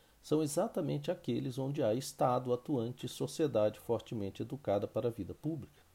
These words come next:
Segundo a pesquisa, abre aspas, a América Latina tem menor segurança em instituições, como o sistema judicial e nos militares nas eleições.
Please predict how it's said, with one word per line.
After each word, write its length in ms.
Segundo 340
a 40
pesquisa, 680
abre 260
aspas, 540
a 100
América 400
Latina 400
tem 160
menor 380
segurança 560
em 40
instituições, 920
como 200
o 40
sistema 420
judicial 760
e 40
nos 200
militares 580
nas 200
eleições. 680